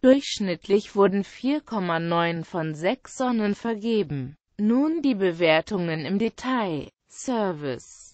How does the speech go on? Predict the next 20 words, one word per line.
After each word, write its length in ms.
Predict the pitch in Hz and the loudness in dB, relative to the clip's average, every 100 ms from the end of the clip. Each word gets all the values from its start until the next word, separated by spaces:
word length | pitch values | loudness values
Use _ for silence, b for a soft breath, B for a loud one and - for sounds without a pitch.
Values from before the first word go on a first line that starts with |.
| _ _ _ 233 | _ _ _ 2
Ein 280 | 220 202 | 2 0
hervorragender 960 | 175 170 - 214 226 226 233 233 247 262 | -2 -4 -4 -4 -2 0 0 2 2 2
Service 600 | - 208 170 160 220 - | 0 0 0 -2 -6 -2
wird 240 | 214 185 | 0 0
Ihnen 360 | - 175 165 160 | -2 0 0 -2
in 220 | 160 165 | -4 -4
diesem 420 | 180 190 196 202 | -2 -2 -2 -2
Hotel 420 | 208 - 202 175 165 | -2 -4 -2 0 0
geboten. 760 | 170 143 135 127 - 139 127 _ _ | -4 -2 -2 -2 -6 -8 -8 _ _
Das 320 | - - - | 4 4 2
zeigt 380 | - 214 165 - | -4 0 0 -2
die 100 | 202 | -4
Bewertung 720 | 170 165 170 160 160 196 247 | 0 0 4 4 2 0 -2
von 260 | 269 208 190 | 0 0 0
fünf 440 | - 302 320 - | -2 -4 -4 -6
Komma 340 | - 190 185 170 | -4 0 0 -2
vier 340 | - 233 285 | -2 2 2
von 360 | 277 - 180 170 | 0 -6 -6 -2
sechs 420 | 165 247 - - | -2 -2 -6 -4
Sonnen. 540 | 196 170 143 127 120 | -2 0 -2 -6 -10